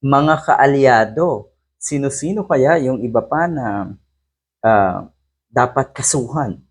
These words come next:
Lahat ng ito ay mga nasa paligid ni Digong, ah. Lahat ng ito ay nakalusot dahil ang dating ombudsman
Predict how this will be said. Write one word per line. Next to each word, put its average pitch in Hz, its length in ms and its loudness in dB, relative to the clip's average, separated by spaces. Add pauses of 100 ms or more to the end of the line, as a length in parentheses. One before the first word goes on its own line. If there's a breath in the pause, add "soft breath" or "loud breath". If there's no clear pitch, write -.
(220)
Lahat 156 280 2
ng 165 160 0
ito 180 400 4
ay 160 120 2
mga 165 220 2
nasa 151 260 -2
paligid 139 480 -4
ni 135 160 -2
Digong, 135 360 0
ah. 135 200 -2 (360)
Lahat 165 300 2
ng 143 160 0
ito 151 320 2
ay 135 160 2
nakalusot 127 720 0 (320)
dahil 143 480 2
ang 123 180 -2
dating 175 540 0
ombudsman 123 800 -2